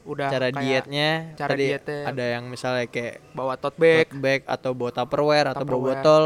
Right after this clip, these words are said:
Speaker 2: atau bawa
Speaker 1: tumbler.
Speaker 2: apa namanya, sedotan plastik, eh,
Speaker 1: Iya.
Speaker 2: sedotan aluminium.
Speaker 1: Iya, sedotan aluminium atau bambu.
Speaker 2: Iya,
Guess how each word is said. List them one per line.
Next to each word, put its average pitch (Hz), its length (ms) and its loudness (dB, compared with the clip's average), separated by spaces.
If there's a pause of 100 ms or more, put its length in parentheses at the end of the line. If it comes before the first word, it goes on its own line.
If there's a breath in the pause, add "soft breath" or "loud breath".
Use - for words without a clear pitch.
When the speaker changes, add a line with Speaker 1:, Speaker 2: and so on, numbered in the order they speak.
Speaker 2:
atau 139 160 -4
bawa 139 80 2
Speaker 1:
tumbler. 151 400 0 (560 soft breath)
Speaker 2:
apa 135 220 -4
namanya, 156 240 -4
sedotan 135 300 -2
plastik, 160 360 2
eh, 175 60 0
Speaker 1:
Iya. 175 80 4
Speaker 2:
sedotan 143 380 2 (240)
aluminium. 165 680 -2 (760)
Speaker 1:
Iya, 147 200 -6
sedotan 139 380 -6
aluminium 139 320 -6
atau 139 140 -6
bambu. 156 400 0
Speaker 2:
Iya, 139 520 0